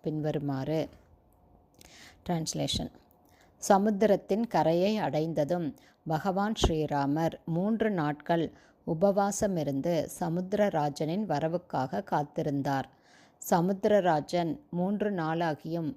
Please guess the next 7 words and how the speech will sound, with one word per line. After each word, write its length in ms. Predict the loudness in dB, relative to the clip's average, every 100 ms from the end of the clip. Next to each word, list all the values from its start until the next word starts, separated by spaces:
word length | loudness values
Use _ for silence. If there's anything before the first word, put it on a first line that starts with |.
| -4
வராததைக் 640 | -2 0 0 0 0 -2
கண்ட 480 | -2 -2 0 0 0
பகவான் 580 | -2 -4 -4 -2 -2 -2 -6 -20 _ _ -8
ஸ்ரீராமர் 880 | 0 2 2 0 0 -2 -2 -2 -6 -4
சமுத்திரத்தின் 720 | 0 0 0 0 0 -2 -2
மீது 520 | 0 -2 0 0 0 -4 _ _ _
தம், 380 | -2 -2 -4